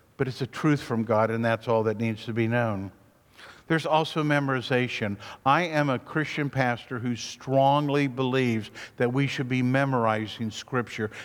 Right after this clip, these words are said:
Can you imagine if every Christian memorized two verses a year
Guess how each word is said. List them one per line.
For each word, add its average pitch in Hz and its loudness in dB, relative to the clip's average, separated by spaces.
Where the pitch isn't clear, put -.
Can 139 2
you 165 4
imagine 139 2
if 113 -4
every 143 -2
Christian 139 -2
memorized 120 0
two 180 -2
verses 131 -4
a 120 -4
year 110 0